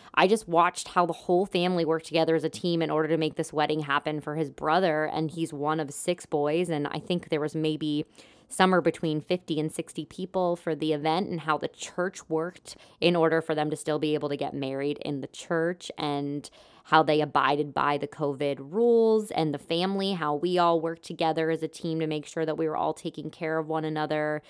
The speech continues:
and able to just share in this joyous moment of matrimony and celebrate being together again, 'cause we didn't even get a chance to go there for Christmas last year. We went through a whole hymn hall because there was fog and no one wanted to land in his hometown.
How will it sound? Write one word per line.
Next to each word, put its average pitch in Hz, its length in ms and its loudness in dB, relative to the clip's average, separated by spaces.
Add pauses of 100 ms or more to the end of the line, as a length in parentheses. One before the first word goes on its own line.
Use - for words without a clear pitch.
(240)
and 156 260 0
able 214 320 2
to 247 160 0
just 180 260 0
share 165 240 2
in 185 120 2
this 175 160 -2
joyous 156 420 0
moment 190 500 0
of 151 160 0
matrimony 165 920 -2 (340)
and 165 480 2 (400)
celebrate 190 720 2 (260)
being 190 460 0
together 196 580 2
again, 214 400 2
'cause 202 140 -4
we 160 240 -2
didn't 170 180 0
even 156 160 -2
get 160 100 2
a 151 80 2
chance 151 380 -6
to 170 100 -4
go 147 200 -2
there 147 140 -2
for - 120 -16
Christmas 185 480 -6
last 180 320 -2
year. 185 240 -2
We 156 100 -2
went 135 200 -10
through 135 180 -10
a 131 60 -10
whole 185 420 0
hymn 180 300 -2
hall 160 520 0
because 147 300 -4
there 147 120 -2
was 143 180 -8 (240)
fog 147 580 -2
and 143 180 -4
no 147 140 -2
one 147 200 -4
wanted 147 260 -4
to - 100 -10
land 147 360 -2
in 139 60 -6
his 139 160 -8
hometown. 175 680 -4